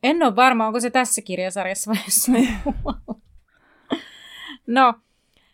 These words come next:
Speaker 1: tota, Pimento kehottaa Harryä istumaan ja kysyy, mitä Harry haluaisi juoda, ja Harry ei ole usko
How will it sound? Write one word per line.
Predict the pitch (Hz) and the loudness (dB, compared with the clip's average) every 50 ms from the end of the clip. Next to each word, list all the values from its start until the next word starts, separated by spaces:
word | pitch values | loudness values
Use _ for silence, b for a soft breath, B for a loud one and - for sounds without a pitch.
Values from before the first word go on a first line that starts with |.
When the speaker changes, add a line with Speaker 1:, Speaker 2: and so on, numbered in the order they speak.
| _ _ | _ _
Speaker 1:
tota, | - 220 220 214 220 - 233 226 214 214 214 220 214 214 208 208 208 208 202 202 202 202 | -2 -2 -2 -2 -2 0 2 4 6 6 6 6 6 6 6 6 6 6 6 4 2 2
Pimento | 277 320 381 427 403 359 311 285 | -2 -4 -2 -2 0 0 2 2
kehottaa | 302 302 311 294 302 277 277 | 2 2 2 2 2 0 2
Harryä | 285 311 311 285 220 | 4 4 4 4 2
istumaan | 214 269 285 - - 269 254 240 | 2 0 -4 -6 -6 -6 -4 -2
ja | 226 226 | -4 -4
kysyy, | 233 262 - 262 240 233 | -4 -6 -4 -2 -2 -2
mitä | 226 240 240 254 247 | -2 -2 -4 -4 -2
Harry | 254 254 240 226 220 | -2 -4 -4 -4 -4
haluaisi | 214 202 196 202 202 196 208 240 | -4 -2 -2 -2 -2 -2 -2 -2
juoda, | 262 320 381 339 233 190 190 | 0 2 4 4 6 6 4
ja | 190 202 214 | 4 2 2
Harry | 233 247 240 214 | 0 0 -2 -2
ei | 190 185 185 196 196 202 | -4 -4 -4 -4 -4 -2
ole | 196 196 185 - - _ _ | -2 -4 -4 -6 -10 _ _
usko | 226 214 - - - 185 - | -14 -14 -12 -10 -10 -8 -8